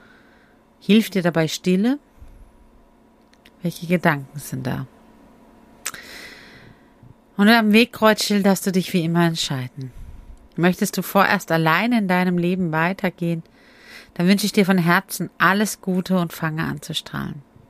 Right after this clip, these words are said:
Hast du vielleicht heute gemerkt, ja, mit diesem Thema oder vielleicht mit auch anderen Themen in meinem Leben, ich möchte mich endlich davon verabschieden, das alles alleine meistern zu müssen und ich möchte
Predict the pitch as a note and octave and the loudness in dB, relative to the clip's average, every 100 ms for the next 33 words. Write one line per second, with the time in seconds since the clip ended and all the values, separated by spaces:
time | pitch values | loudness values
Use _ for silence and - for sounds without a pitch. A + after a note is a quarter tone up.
0 | _ _ _ - - - - - - _ | _ _ _ -20 -20 -20 -20 -20 -20 _
1 | _ E3+ - F3 F3+ F#3 - E3+ G3+ A3 | _ -6 -4 2 4 4 0 4 4 4
2 | - F3 F3+ F#3+ E3 - F3 A#3+ E3 B2 | 4 4 6 4 2 0 0 2 0 -4
3 | - - - _ _ _ _ _ _ _ | -18 -20 -20 _ _ _ _ _ _ _
4 | _ - - F3 G3 G3 G#3 - G#3+ G#3 | _ -20 -8 -2 -2 0 -2 0 2 2
5 | C#3+ B2+ B2+ - _ - - - - - | 2 0 -8 -20 _ -20 -18 -18 -18 -18
6 | - E3 E3+ F3 G3 F#3+ G3 - E3+ - | -2 2 2 2 2 2 -2 -2 -2 0
7 | G#3+ C#4 A3+ E3+ D#3 D3 D3 D3 D3 D3 | 0 2 0 0 -2 -2 -2 -2 -2 -2
8 | D3+ D#3+ - G3 G3+ G3+ - - G3 A3+ | -4 -4 -2 -2 -2 -6 -6 -2 0 0
9 | A#3+ G3+ G#3 - G3 F#3 F3 - F#3+ - | 0 -2 -2 0 -4 -4 -4 -2 -2 -4
10 | - E3+ E3+ F#3 F#3+ - - - F#3 F#3+ | -8 -6 -6 -8 -8 -12 -10 -4 -2 0
11 | F3+ E3+ F3+ F3+ D#3 D#3 - D#3+ - D#3 | 0 0 0 0 -2 -4 -8 -12 -10 -10
12 | D3+ - D#3 F3+ D#3+ - - - - - | -10 -10 -10 -10 -12 -18 -20 -20 -20 -20
13 | _ _ _ - - F3 F3 - F#3+ | _ _ _ -16 -4 -2 -2 0 -2